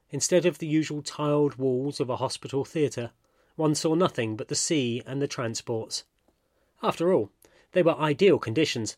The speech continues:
for the air was absolutely pure and free of any kind of germ.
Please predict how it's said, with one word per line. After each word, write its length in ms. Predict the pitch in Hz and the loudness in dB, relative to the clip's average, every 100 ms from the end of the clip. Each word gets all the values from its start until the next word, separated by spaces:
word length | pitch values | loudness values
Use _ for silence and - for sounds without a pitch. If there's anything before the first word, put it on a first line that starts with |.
| _ | _
for 140 | - 143 | -10 -8
the 160 | - | -2
air 260 | 180 160 117 | 0 2 2
was 200 | 127 - | 0 -2
absolutely 580 | 170 156 - 143 131 123 | -2 -2 0 0 -2 -8
pure 420 | - 185 139 101 123 | -2 2 2 0 -6
and 140 | 123 | -10
free 460 | - 180 131 101 - 123 | -4 0 0 -2 -8 -16
of 140 | 117 | -8
any 220 | 147 123 | -4 -4
kind 320 | 117 139 120 107 | -4 -2 -2 -4
of 120 | 95 | -4
germ. 420 | 131 127 110 | -2 -2 -4